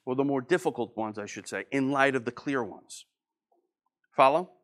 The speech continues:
So the Scripture is never gonna contradict itself. It has to be harmonized. Somebody will say, "Well, we're not saved by good works." But James says, "Faith without works is dead." Well, what do we do? Is that a contradiction? No.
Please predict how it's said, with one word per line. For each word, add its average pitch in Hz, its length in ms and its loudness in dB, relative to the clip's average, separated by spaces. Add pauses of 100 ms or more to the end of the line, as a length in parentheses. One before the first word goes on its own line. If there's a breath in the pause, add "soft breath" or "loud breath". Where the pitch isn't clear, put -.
(280 loud breath)
So 156 360 0
the 147 120 0
Scripture 220 420 0
is 151 140 2
never 165 240 4
gonna 175 160 2
contradict 170 720 0
itself. 120 520 -4 (400 soft breath)
It 139 100 -8
has - 280 -2
to 170 80 -4
be 147 80 -4
harmonized. 156 760 2 (800)
Somebody 139 400 0
will 135 100 4
say, 135 200 2
"Well, 139 420 6 (260)
we're 156 160 4
not 185 200 6
saved 180 220 2
by 165 100 8
good 165 200 2
works." - 400 2 (100)
But 131 160 -4
James 170 300 -2
says, 127 380 -2 (460)
"Faith 139 240 0
without 143 280 6
works 123 240 -2
is 120 100 -8
dead." 139 300 0
Well, 120 300 -8
what 123 100 -6
do 135 60 0
we 139 100 -2
do? 160 300 4 (100)
Is - 120 -10
that 143 120 2
a 131 40 -6
contradiction? 151 640 -6
No. 175 360 -2